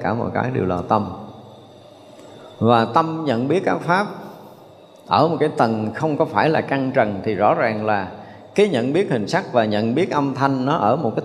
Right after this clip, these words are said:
tầng khác hoàn toàn, nó không có giống như mình bây giờ. Vẫn là hình sắc đó, vẫn là âm thanh đó.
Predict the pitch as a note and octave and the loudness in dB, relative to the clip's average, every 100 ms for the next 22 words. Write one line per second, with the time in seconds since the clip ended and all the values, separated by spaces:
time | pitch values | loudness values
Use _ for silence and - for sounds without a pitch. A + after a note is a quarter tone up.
0 | - - A#2 A2 G#2+ G#2 - G#3+ A3+ - | 0 2 2 -2 -8 -10 -2 -2 -2 -6
1 | A#2+ G#2 G2 G#2 G2+ B2 B2+ C3+ D3+ E3+ | -4 -4 -2 -2 -2 -2 -2 -2 -2 -2
2 | D#3 A#2+ G2 G#2 G2+ F#2 F2+ - - - | -2 -2 0 0 0 -2 -4 -12 -16 -20
3 | - - - - - E4+ - - - - | -20 -20 -20 -20 -20 -20 -18 -20 -20 -20
4 | - - - - - - G#2+ C#3 G3 C3+ | -20 -20 -20 -20 -20 -4 2 4 4 2
5 | B2 A2+ F3+ - D3+ F3+ A3 - - - | 0 -2 -6 0 0 0 -8 -14 -18 -14
6 | - C3 G3 D#3 A2 C#3+ C#3+ C#3+ C3+ C3 | 0 0 2 0 0 0 -2 0 2 4
7 | D#3 G#3 | 2 -2